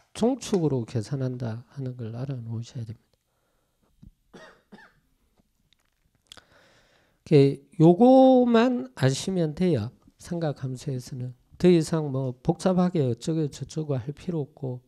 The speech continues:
요것만 알고 계시면 됩니다. 자, 그 다음에 이제 용어 부분은 여러분들이 한번 쭉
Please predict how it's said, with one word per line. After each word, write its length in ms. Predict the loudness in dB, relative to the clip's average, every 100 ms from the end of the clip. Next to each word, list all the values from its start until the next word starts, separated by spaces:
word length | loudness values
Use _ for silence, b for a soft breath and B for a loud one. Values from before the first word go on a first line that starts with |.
| _
요것만 300 | -8 -6 -4 -6
알고 240 | -6 -8
계시면 500 | -8 -12 -10 -10 -10
됩니다. 340 | -10 -16 -18 _ b b b b b b b b b b b b b -4
자, 360 | 0 2 0 0
그 120 | 4
다음에 360 | 6 8 6 4
이제 400 | 2 0 0 6
용어 320 | 8 8 6
부분은 640 | 4 2 2 4 4 2 2
여러분들이 520 | 2 2 0 -2 -4
한번 360 | -4 -4 -4 -4
쭉 300 | -8 -8